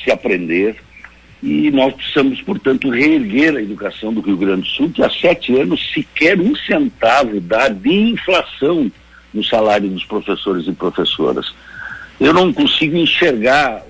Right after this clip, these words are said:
como combater desigualdade, como gerar empregos com salários melhores, como atender o mercado cada vez mais exigente,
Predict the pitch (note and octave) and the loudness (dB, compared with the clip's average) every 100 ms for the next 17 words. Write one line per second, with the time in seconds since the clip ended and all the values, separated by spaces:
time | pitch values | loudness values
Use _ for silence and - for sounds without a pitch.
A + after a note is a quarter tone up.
0 | - _ - D3 C#3 - B2 A2+ G#2 - | -20 _ -6 -4 -4 -6 -4 -2 -4 -2
1 | A#2+ F2+ F#2+ G2 G2+ F2+ F#2+ A2+ A2+ E2+ | -2 -2 -4 0 0 0 0 0 0 -2
2 | - B2+ B2 G2+ G#2+ A2+ G#2 - G#2+ G2+ | 0 2 2 4 4 2 0 0 0 0
3 | F2+ - F2 F#2+ G2 G2 E2 F2 D#2+ F2+ | -2 -4 -2 2 4 4 2 2 2 4
4 | A2 F#2+ - C3+ C#3 C#3+ - G#2+ G2 B2+ | 4 2 -2 0 0 0 0 0 2 2
5 | A#2 G2+ F2 - A2 G#2 - G2 F2 G#2 | 2 -2 -4 -2 -2 -2 -4 -2 -2 -2
6 | F#2 G#2+ F#2+ G2+ D#2+ D#2 G2+ B3 - | -2 -2 0 -2 -4 -2 2 2 0